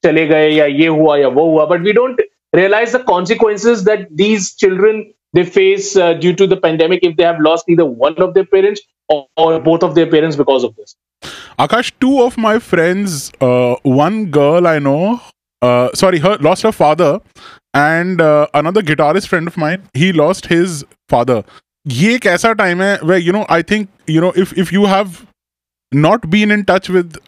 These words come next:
Speaker 2: a lot of your friends or, you know, जिससे, जैसे होता है ना,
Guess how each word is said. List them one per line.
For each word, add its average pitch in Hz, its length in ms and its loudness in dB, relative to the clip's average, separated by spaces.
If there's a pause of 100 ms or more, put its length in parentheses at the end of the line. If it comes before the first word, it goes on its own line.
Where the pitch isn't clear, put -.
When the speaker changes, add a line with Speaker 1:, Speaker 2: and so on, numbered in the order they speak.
(460)
Speaker 2:
a 151 60 2
lot 139 200 2
of 170 120 -2
your 175 120 2
friends 147 560 -2
or, 139 240 2 (220)
you 139 100 2
know, 165 180 0 (240)
जिससे, 175 500 0
जैसे 160 220 0
होता 160 220 0
है 196 60 0
ना, 214 200 -2